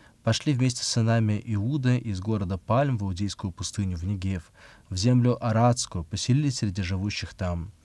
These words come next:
Племена Иуды и Симеона, брата его, пошли войной на хананеев, обитавших в Цефате, и перебили их. Они передали этот город заклятию и уничтожили. С тех пор он зовётся Харма.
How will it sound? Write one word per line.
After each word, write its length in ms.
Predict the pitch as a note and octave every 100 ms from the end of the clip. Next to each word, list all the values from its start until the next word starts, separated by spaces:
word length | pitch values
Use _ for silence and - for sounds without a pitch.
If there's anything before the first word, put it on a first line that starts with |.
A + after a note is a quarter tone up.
| - - - -
Племена 400 | G#2 A2 B2+ C3+
Иуды 260 | C#3 C#3+ C3+
и 40 |
Симеона, 460 | B2 A#2+ A#2 C#3 B2+
брата 340 | A#2+ A#2+ A#2+
его, 80 | G#2+
пошли 300 | A#2 - D3
войной 260 | C3+ B2+ B2+
на 120 | B2
хананеев, 480 | A#2+ A2+ A#2 A#2+ A#2
обитавших 640 | G#2 - A2+ - G#2+ -
в 280 | G#2 G#2+ F#2+ -
Цефате, 760 | - F2 G#2 A#2+ C3+ - A#2 - - -
и 60 | -
перебили 460 | G#2+ G2+ G#2+ G#2+
их. 320 | F#2 F2+ F2 _ - - -
Они 200 | A2+ B2+
передали 420 | C3+ C#3 C3+ C3+
этот 200 | B2+ B2
город 260 | B2+ B2+ A#2
заклятию 640 | A#2+ - B2 - - E2+
и 100 | B2
уничтожили. 640 | A#2+ A#2 - A2+ F#2 E2 E2
С 60 |
тех 160 | - -
пор 160 | D3
он 80 | B2
зовётся 400 | F#2+ F#2+ G#2 -
Харма. 460 | - F2+ E2+ D#2+